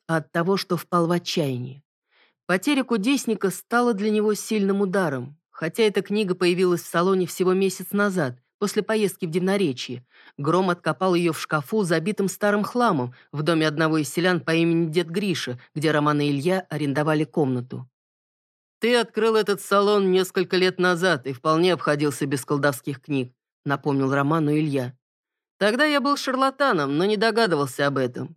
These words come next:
Повторять подобные фокусы я больше не намерен.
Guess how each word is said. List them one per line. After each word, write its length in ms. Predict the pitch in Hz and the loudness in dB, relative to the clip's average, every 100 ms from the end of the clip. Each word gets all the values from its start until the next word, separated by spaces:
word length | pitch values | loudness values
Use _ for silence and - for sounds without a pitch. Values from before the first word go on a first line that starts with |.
| _ | _
Повторять 600 | - 190 190 214 247 262 | -2 -2 2 2 2 2
подобные 480 | - 220 208 190 185 | 0 2 2 2 0
фокусы 540 | 175 196 208 233 - 208 | 0 -2 -2 -2 0 0
я 280 | 208 170 | 2 0
больше 320 | 170 180 170 180 | 2 0 0 2
не 140 | 175 | 2
намерен. 580 | 170 165 139 135 127 | 2 2 0 -2 -4